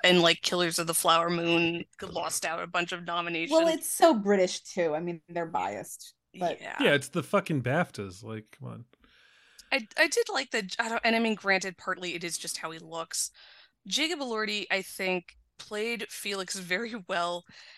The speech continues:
Speaker 1: as somebody who wants to be seen as generous, but does so without any thoughtfulness. Um,
Speaker 2: Mm.
Speaker 1: because
Speaker 3: Oh, like when he takes his bike?
Speaker 1: When he takes his bike, but also, uh, uh,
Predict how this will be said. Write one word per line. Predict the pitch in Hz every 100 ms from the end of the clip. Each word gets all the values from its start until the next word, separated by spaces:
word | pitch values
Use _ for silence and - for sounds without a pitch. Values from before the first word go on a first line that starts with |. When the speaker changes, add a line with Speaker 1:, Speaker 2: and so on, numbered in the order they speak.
| _ -
Speaker 1:
as | 185 180
somebody | - 208 214 208
who | - 208 185
wants | 170 185 226 - -
to | - 233
be | 175 196 190
seen | - 214 208
as | 202 185
generous, | 196 180 175 170
but | - 165
does | 175 175
so | - 175
without | 165 160 160
any | 147
thoughtfulness. | 147 - 147 - 226 240 262 - - - _ _ _ _ - 185
Um, | 185 180 180
Speaker 2:
Mm. |
Speaker 1:
because | 196 165
Speaker 3:
Oh, |
like | 151 135
when | 143
he | 131
takes | 143 135 -
his | 120
bike? | 107 120 120 - - _ _ _ _ _ _ _ _
Speaker 1:
When | - 277
he |
takes | 294 453
his | 440
bike, | 302 277
but | 247
also, | 262 277 - 240 220 -
uh, | 214 208 175
uh, | 214